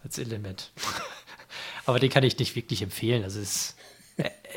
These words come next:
er ist jetzt nicht schlecht produziert, ist auch ordentlich, steckt Geld drin und alles und ist zweitausendsechzehn relativ neu. Aber allein, dass der Titel schon so heißt, irgendwie Stolz und Vorurteil und Zombies.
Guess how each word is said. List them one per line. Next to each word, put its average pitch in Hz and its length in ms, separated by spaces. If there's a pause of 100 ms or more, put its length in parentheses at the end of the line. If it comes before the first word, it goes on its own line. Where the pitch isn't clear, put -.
er - 60
ist 175 120
jetzt 175 200
nicht 156 140
schlecht 143 220
produziert, 123 540
ist 120 160
auch 160 220
ordentlich, 131 360
steckt - 240
Geld 156 280
drin 180 180
und 165 140
alles 175 400
und 135 280
ist 120 120
zweitausendsechzehn 120 720
relativ 113 400
neu. 110 240 (540)
Aber 135 200
allein, 135 320
dass 143 120
der 123 140
Titel - 280
schon 110 200
so 107 140
heißt, 113 380
irgendwie 107 440 (680)
Stolz 135 500
und 110 120
Vorurteil 127 520
und 151 220
Zombies. 147 520